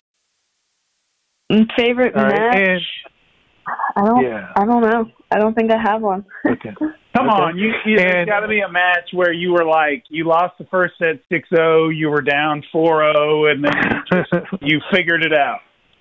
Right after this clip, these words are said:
Speaker 3: There's gotta be one like that.
Speaker 1: <laughs> I mean, I guess, uh, it probably is my favorite match 'cause it, it never should have been this close. But the Australian
Speaker 2: <laughs>
Speaker 1: Open, when I played at the Slam,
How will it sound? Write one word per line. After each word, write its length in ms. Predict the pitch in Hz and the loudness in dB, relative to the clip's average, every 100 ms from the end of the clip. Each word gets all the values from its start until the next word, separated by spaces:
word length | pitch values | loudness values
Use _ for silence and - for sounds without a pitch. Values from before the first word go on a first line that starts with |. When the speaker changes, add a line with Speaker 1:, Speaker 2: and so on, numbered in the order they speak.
| - | -2
Speaker 3:
There's 160 | 190 180 | -2 2
gotta 240 | 226 226 | 0 2
be 140 | 208 196 | 0 0
one 220 | - - | 0 0
like 260 | 302 - - | -2 -2 -6
that. 180 | - - | -20 -20
Speaker 1:
<laughs> 1300 | _ _ _ _ _ _ _ _ - - - - - | _ _ _ _ _ _ _ _ -20 -20 -20 -10 -6
I 140 | 220 | -4
mean, 240 | 233 240 226 _ | 0 -2 -2 _
I 160 | 165 214 | -2 0
guess, 360 | 214 220 214 208 - - - - | 2 4 4 0 -12 -14 -10 -2
uh, 580 | 180 190 190 185 180 180 196 - _ _ _ _ _ _ _ _ - | 2 4 4 2 2 -2 -6 -20 _ _ _ _ _ _ _ _ -4
it 160 | 240 247 | -2 0
probably 260 | 294 277 | 0 0
is 80 | 269 | -2
my 120 | 247 226 | -4 -2
favorite 220 | 240 214 | -2 -2
match 200 | 196 190 - - | -2 -4 -6 -8
'cause 100 | 196 | -4
it, 100 | 185 185 | -4 -4
it 60 | 180 | -2
never 300 | 208 196 185 | -2 -2 -4
should 160 | 220 | -4
have 80 | 190 | -4
been 160 | 185 175 | -4 -6
this 140 | 175 - | -10 -4
close. 320 | - 185 185 - - - | 0 0 -2 -12 -20 -10
But 540 | 185 180 196 180 180 _ _ - | -6 0 0 0 -4 _ _ -6
the 100 | - 190 | 0 0
Australian 400 | 175 196 208 196 | 0 -2 -2 -2
Speaker 2:
<laughs> 80 | 190 185 | -2 -2
Speaker 1:
Open, 320 | 180 175 175 - - | -2 -4 -6 -10 -10
when 160 | 185 190 | -4 -2
I 80 | 180 | -2
played 240 | 214 185 | 0 -2
at 80 | 185 | -4
the 80 | 185 - | -14 -4
Slam, 480 | 185 185 175 175 | -2 0 -2 -6